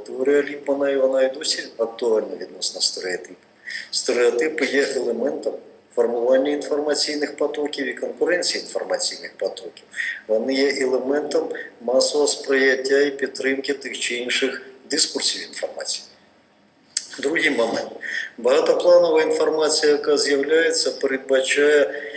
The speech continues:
міждисциплінарні реакції на ці інформаційні виклики, бо інакше дуже важко зорієнтуватись в тому, що відбувається.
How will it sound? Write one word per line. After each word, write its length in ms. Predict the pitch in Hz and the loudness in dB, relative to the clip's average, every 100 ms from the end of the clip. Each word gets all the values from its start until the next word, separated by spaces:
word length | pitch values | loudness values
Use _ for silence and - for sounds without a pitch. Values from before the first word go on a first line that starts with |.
| - - 120 | -14 -14 -6
міждисциплінарні 1300 | 127 - 127 - 135 135 139 131 131 120 127 131 139 | -6 -2 0 2 0 -2 -2 2 2 2 2 0 2
реакції 680 | 151 170 151 - - 107 98 - - 110 | 2 2 2 -2 -4 -8 -14 -20 -20 -8
на 280 | 113 107 101 | -4 -2 -2
ці 240 | - 120 | -2 -2
інформаційні 960 | 117 117 113 120 113 117 - 117 123 | -4 -10 -2 0 0 0 -2 -2 -4
виклики, 580 | 131 175 - - - - 107 | -2 -2 -2 -6 -10 -8 -4
бо 120 | 107 | -2
інакше 440 | 123 127 - 127 135 | 0 0 0 -2 -2
дуже 240 | 151 123 | 2 2
важко 420 | 110 135 - - | 4 4 4 2
зорієнтуватись 920 | 135 131 120 - 110 110 110 131 - | 2 0 -2 -6 -2 0 0 -4 -6
в 40 | 131 | -4
тому, 220 | 120 - | -4 -4
що 160 | - | -4
відбувається. 800 | 127 - 156 156 127 - - - | -6 -4 0 4 4 2 -4 -10